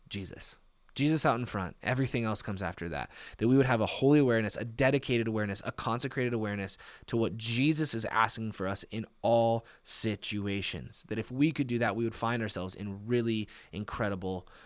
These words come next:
places. So, then Pharaoh tells Joseph his dream,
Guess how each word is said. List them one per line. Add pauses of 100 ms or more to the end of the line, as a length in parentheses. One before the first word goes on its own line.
(220)
places. (560)
So, (680)
then
Pharaoh
tells
Joseph
his
dream,